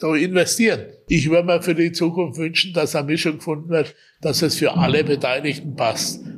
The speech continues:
Sowohl für die Besucher als auch für die Akteure, der Himmel bestätigt's.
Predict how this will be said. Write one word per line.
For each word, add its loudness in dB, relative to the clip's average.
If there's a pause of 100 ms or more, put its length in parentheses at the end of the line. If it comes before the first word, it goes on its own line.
Sowohl 4
für 2
die 2
Besucher 0 (300)
als 2
auch 2
für 2
die 2
Akteure, 2 (1040)
der 2
Himmel 4
bestätigt's. 0